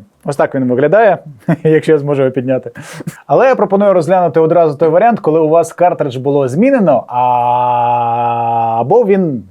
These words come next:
неправильно був налаштований на заводі. Тож одягаємо наш шпіндель. Перед тим, як застосувати транспортир,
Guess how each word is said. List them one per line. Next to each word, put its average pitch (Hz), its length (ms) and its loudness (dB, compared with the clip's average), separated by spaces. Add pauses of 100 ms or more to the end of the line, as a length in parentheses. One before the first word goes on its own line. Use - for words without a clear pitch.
неправильно 160 500 0
був 147 180 -2
налаштований 127 480 -2
на 120 100 -2
заводі. 101 380 -4 (1160)
Тож 117 200 -4
одягаємо 127 440 0
наш 120 120 -2
шпіндель. 185 360 -4 (1700)
Перед 196 240 0
тим, 196 180 0
як 160 300 -2
застосувати 156 880 0
транспортир, 170 720 0